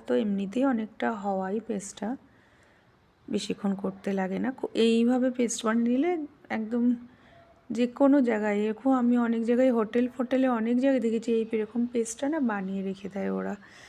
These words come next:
আর কি করে তখন নানা রকম যা বানায়, চিকেন বলুন, ফিশ বলুন, পনির বলুন, এই ধরনের কোপ্তা বলুন, ওরা পুরো এই গ্রেভিটাকেই দেয় আর বানাতে থাকে।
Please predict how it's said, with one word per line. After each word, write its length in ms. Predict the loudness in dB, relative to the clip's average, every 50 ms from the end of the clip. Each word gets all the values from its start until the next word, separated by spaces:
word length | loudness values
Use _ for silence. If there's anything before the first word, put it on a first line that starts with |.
| -20 -20 -20 -18 -6 -2
আর 180 | 0 0 0
কি 180 | 0 0 -2 -2
করে 320 | 0 2 2 4 4 4
তখন 320 | 4 4 4 4 4 4 4
নানা 380 | 4 4 2 2 2 2 2
রকম 380 | 0 0 0 0 0 2 2 2
যা 260 | 4 4 4 4 4
বানায়, 440 | 2 2 0 0 0 0 0 0 0
চিকেন 460 | 0 -2 -6 -6 -4 -2 -2 -2 0
বলুন, 300 | 0 0 0 0 0 -2
ফিশ 400 | -2 -2 -2 -2 -2 -2 -4 -2
বলুন, 440 | 0 2 2 2 2 0 0 -2 -4 -6 -8 -18 -20 -20 -20 -20 -20 -12 _ 2
পনির 400 | 4 6 6 6 4 2 2 2
বলুন, 520 | 2 2 2 2 2 2 2 2 0 -2 -4 -8 -14 -20 -20 -20 -20 -20 -20 _ -12
এই 300 | -6 0 2 2 2 2
ধরনের 360 | 2 2 4 4 2 2 0
কোপ্তা 480 | 0 0 0 0 0 0 0 2 2 2
বলুন, 280 | 4 4 2 2 2
ওরা 160 | 4 4 4 2
পুরো 300 | 4 4 4 6 6 8
এই 180 | 8 6 6 6
গ্রেভিটাকেই 640 | 8 8 8 8 6 6 4 4 2 4 2 4
দেয় 260 | 6 6 6 6 6 2 0 -2 0
আর 120 | 0 2
বানাতে 340 | 2 2 0 -2 -4 -6 -10
থাকে। 340 | -12 -10 -10 -10 -8 -8